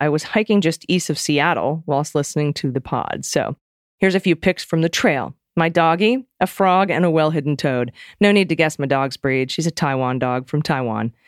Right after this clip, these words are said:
with a bit of pit by D N A test. Her given name for her rescuers is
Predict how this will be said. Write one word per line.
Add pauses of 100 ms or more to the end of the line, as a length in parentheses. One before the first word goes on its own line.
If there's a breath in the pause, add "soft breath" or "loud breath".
(160 soft breath)
with
a
bit
of
pit (280)
by
D
N
A
test. (420 loud breath)
Her
given
name
for
her
rescuers
is